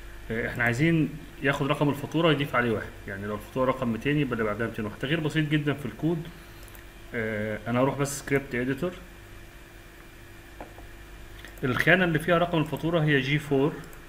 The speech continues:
آه، فانا في الكود كنت حطيت جي فور، حطيت قيمتها في واي،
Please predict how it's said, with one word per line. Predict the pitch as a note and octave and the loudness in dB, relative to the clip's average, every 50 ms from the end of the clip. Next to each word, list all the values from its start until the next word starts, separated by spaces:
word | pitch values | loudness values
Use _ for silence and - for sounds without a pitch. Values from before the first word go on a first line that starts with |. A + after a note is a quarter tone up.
| - - - - - - - - - - - - - - - - | -16 -16 -16 -16 -16 -14 -14 -14 -14 -14 -14 -14 -14 -14 -8 -4
آه، | A2+ G#2+ G#2+ | -2 -2 -2
فانا | G#2 - D3 D#3 D3 | 2 4 6 6 6
في | D3+ | 4
الكود | D3+ - - F3 G3 G3 | 0 0 2 2 2 2
كنت | - D#3 C#3+ - - D3+ C#3 B2+ - - - | 0 -4 -4 -2 0 2 2 2 0 -2 -4
حطيت | - - - - E3+ D3+ | -4 -4 2 2 2 4
جي | C#3 D3+ E3 | 4 2 0
فور، | D#3 D#3 E3+ F3 E3 | 2 4 2 2 2
حطيت | - - - - D#3 D3+ - - | 0 -4 0 0 0 0 2 2
قيمتها | C#3 C#3 D3+ D3+ - - C3+ | 4 4 4 4 2 0 -2
في | - - - | -2 2 4
واي، | C3+ A#2+ G#2 F2+ | 4 4 4 2